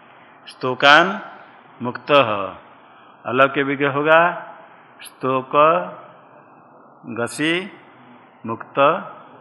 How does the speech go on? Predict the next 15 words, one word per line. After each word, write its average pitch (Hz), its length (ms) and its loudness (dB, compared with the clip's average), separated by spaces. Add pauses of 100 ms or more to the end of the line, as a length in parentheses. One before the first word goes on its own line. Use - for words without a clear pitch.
(180)
सु। 104 380 -12 (420)
समास 127 360 -2
किस - 220 -10
सूत्र 135 200 -10
से 139 140 -6
करना? 135 420 -2 (1040)
स्तोकांतिक 127 640 -2
दुरार्थ 123 640 -2
कृच्छाणि 113 400 -8
तेन। 107 340 -12 (480)
प्रथमांत 131 460 0
है 151 300 -2
स्तोकांतिक 127 1000 -6
दुरार्थ 131 400 -2
कृच्छाणि, 147 540 -2